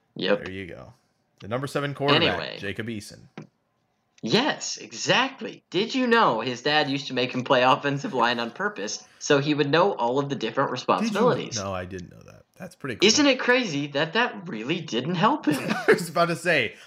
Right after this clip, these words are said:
Speaker 2: I don't know if that sunk in.
Speaker 1: It's,
Speaker 2: I'm not
Speaker 1: it
Speaker 2: sure.
Speaker 1: didn't really stick.
Speaker 2: I'm not sure.
Speaker 1: It kinda sounds like one of those, like, crazy, like, uh,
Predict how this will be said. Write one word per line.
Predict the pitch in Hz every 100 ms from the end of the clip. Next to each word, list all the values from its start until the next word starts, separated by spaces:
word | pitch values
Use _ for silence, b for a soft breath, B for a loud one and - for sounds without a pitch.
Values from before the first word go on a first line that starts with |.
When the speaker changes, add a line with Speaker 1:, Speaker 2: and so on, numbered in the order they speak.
| B
Speaker 2:
I | 156
don't | 147 190 214 208
know | 190
if | 233
that | 185
sunk | - 196 185
in. | 208 160 - B B B B B _ _ _ _ -
Speaker 1:
It's, | 175 196
Speaker 2:
I'm | 214
not | 196
Speaker 1:
it | 214
Speaker 2:
sure. | - 220
Speaker 1:
didn't | 113
really | 190 202
stick. | 165 - - 214 160 123
Speaker 2:
I'm | 123
not | 135 131
sure. | - -
Speaker 1:
It | -
kinda | 220 269
sounds | 285 294 277 254
like | 208 202
one | 196
of | 185
those, | 190 175
like, | 165 131 113 - _ -
crazy, | - 117 139 143 156 156
like, | 127 107 92 - - -
uh, | 117 104 95 90